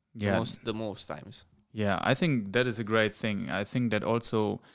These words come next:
Speaker 2: especially in a country like Romania, which so recently came out of communism, um, the people are very, like, s-, not stubborn, but, um, like,
Speaker 1: I think,
Speaker 2: locked onto,
Speaker 1: yeah, I think
Speaker 2: onto
Speaker 1: stiff
Speaker 2: their,
Speaker 1: is the
Speaker 2: yeah,
Speaker 1: word.
Speaker 2: exactly. And,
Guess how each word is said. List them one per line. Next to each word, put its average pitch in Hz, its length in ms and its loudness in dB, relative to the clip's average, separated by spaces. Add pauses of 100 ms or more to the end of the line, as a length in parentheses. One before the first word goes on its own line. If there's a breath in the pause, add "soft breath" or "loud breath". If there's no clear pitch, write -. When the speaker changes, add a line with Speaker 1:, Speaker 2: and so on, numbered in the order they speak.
(500 soft breath)
Speaker 2:
especially 160 500 4
in 120 100 2
a 113 60 0
country 151 520 0
like 104 240 2
Romania, 107 400 4
which - 400 -4 (380)
so - 160 0
recently 117 380 4
came 107 280 -2
out 101 160 0
of - 160 -8
communism, 113 720 0 (560)
um, 104 520 0
the 107 80 -4
people 107 300 0
are 95 260 2 (380)
very, 104 380 0
like, 95 220 -2
s-, - 200 -8 (120)
not 117 340 -2
stubborn, 98 560 -2
but, 92 180 -4 (340)
um, 87 300 -8 (680)
like, 98 100 -6
Speaker 1:
I - 20 -12
think, 113 120 6
Speaker 2:
locked 123 340 6
onto, 107 340 2
Speaker 1:
yeah, 110 200 0
I 123 40 -10
think 151 140 -8
Speaker 2:
onto 104 280 2
Speaker 1:
stiff 101 200 2
Speaker 2:
their, 95 220 0
Speaker 1:
is - 60 -12
the 113 60 -6
Speaker 2:
yeah, 107 200 6
Speaker 1:
word. 95 100 0
Speaker 2:
exactly. 101 640 0
And, 104 340 0